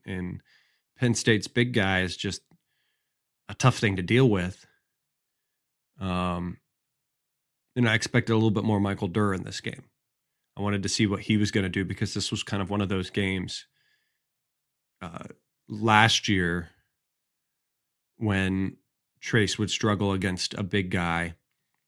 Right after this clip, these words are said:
where we said we needed Joey. And, um, expected a few more minutes to come from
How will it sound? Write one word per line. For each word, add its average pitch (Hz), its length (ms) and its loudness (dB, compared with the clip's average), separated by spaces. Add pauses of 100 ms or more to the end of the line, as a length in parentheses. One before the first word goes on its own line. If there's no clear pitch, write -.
(140)
where 104 120 0
we 98 100 2
said 95 380 0
we 101 120 0
needed 90 280 -2
Joey. 90 500 -6 (1160)
And, 85 600 -4 (1040)
um, 85 420 -6 (420)
expected 120 420 0
a 101 60 2
few 120 180 2
more 107 200 4
minutes 104 500 -4
to - 100 -12
come 101 280 -4
from 82 480 -8